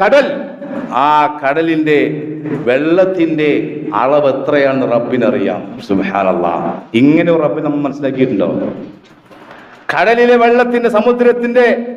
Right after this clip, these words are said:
സമുദ്രത്തിലെ വെള്ളത്തിന്റെ അളവ് എത്രയാണെന്ന് റബ്ബിനറിയാം.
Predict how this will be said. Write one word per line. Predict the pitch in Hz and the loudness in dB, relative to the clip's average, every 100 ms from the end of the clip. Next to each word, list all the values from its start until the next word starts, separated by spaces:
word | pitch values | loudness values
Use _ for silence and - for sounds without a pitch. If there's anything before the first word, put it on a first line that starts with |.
| - - | -12 -8
സമുദ്രത്തിലെ | - 185 240 240 240 240 240 240 | -4 0 0 2 2 4 4 4
വെള്ളത്തിന്റെ | 233 247 247 247 240 | 4 2 0 0 2
അളവ് | 226 233 254 247 | 4 4 4 4
എത്രയാണെന്ന് | 247 233 240 233 226 220 | 2 2 4 2 2 0
റബ്ബിനറിയാം. | 226 247 240 233 208 190 147 131 | 2 2 2 4 4 2 0 -4